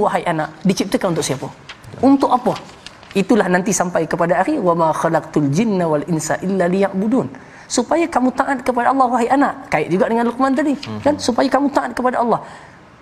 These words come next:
Speaker 1: Dan di sini juga satu persoalan penting untuk kita tengok. Sebab itu Allah sebut, "Wa asbagha alaikum ni'amahu zahiratan." Ni'amahu zahiratan kita boleh nampak, Ustaz?
Speaker 2: Betul.
Speaker 1: Dengan segaknya, Ustaz Fazrul, wajahnya, dengan sehatnya.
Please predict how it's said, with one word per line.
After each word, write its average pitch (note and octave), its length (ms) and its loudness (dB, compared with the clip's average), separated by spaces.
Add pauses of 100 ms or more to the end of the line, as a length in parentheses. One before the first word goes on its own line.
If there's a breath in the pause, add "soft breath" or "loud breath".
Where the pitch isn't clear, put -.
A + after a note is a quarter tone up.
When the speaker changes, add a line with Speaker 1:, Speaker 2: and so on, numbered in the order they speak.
(480)
Speaker 1:
Dan C#4 100 6 (100)
di - 100 4
sini D#4 240 4
juga G#3 220 2
satu G#3 200 -2
persoalan G3 420 0
penting G3+ 360 2
untuk E3+ 180 -4
kita E3+ 140 -4
tengok. D3+ 220 -2
Sebab F3 200 2
itu G#3 140 0
Allah F#3 180 2
sebut, F3 180 2 (160)
"Wa E3+ 60 2 (140)
asbagha D#3+ 460 0 (140)
alaikum F#3+ 440 -2 (180)
ni'amahu F3 500 0 (260)
zahiratan." F#3 540 2 (180)
Ni'amahu C#4 440 2 (140)
zahiratan G#3 500 2
kita A3+ 160 2
boleh A#3 160 2
nampak, B3 240 2
Ustaz? B3+ 140 0 (220)
Speaker 2:
Betul. F#2+ 200 -8 (300)
Speaker 1:
Dengan D3+ 180 2 (100)
segaknya, D#3 540 2
Ustaz C#3 160 -4
Fazrul, D#3 480 0
wajahnya, D3+ 520 2 (200)
dengan C#3 180 2 (100)
sehatnya. D#3+ 400 0